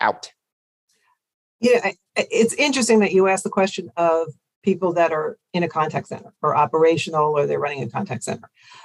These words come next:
Speaker 2: I wonder if it was a room of C F Os, if you said, "How many of you think this is, the contact center is a cost center?" I think at least half of the hands probably would have went up.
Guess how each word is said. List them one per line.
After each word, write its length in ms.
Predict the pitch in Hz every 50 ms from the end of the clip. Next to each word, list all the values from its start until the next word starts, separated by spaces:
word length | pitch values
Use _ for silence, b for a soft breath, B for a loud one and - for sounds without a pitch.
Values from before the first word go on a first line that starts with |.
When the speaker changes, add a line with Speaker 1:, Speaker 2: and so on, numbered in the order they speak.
| B -
Speaker 2:
I 80 | 175 175
wonder 400 | 170 202 226 247 262 277 262 -
if 240 | 202 196 190 175 -
it 100 | 180 180
was 200 | 190 190 180 170
a 80 | 180
room 200 | 160 170 175 180
of 200 | 170 160 139 - _ _
C 240 | - - 196 185 170
F 140 | 175 - -
Os, 480 | 208 196 170 139 131 147 147 - - _ _ _ _
if 140 | - 190 196
you 80 | 254
said, 200 | 226 - - 214
"How 200 | 196 180 220 190
many 220 | 196 208 214 220 214
of 80 | 185
you 120 | 185 196 220
think 280 | - - 190 180 170
this 220 | 175 185 208 - 185
is, 120 | 175 175 - _
the 100 | 180 175
contact 460 | - 220 180 170 165 185 175 165 -
center 260 | - 185 165 165 165
is 140 | 165 160 151
a 60 | 160
cost 380 | 151 - - 214 233 277 - -
center?" 420 | - 175 160 151 151 151 - - - _ _ _ _ _ _ _ _ _ _ _
I 100 | 185 202
think 220 | 202 240 240 226 220
at 80 | -
least 200 | 208 196 202 -
half 260 | - 233 - - - -
of 60 | -
the 140 | 214 - - _
hands 460 | - - - 240 208 196 175 175 156
probably 520 | - _ - - 214 185 185 151 175 175 170
would 160 | 175 156 151
have 100 | 147 -
went 140 | - 113 104
up. 100 | -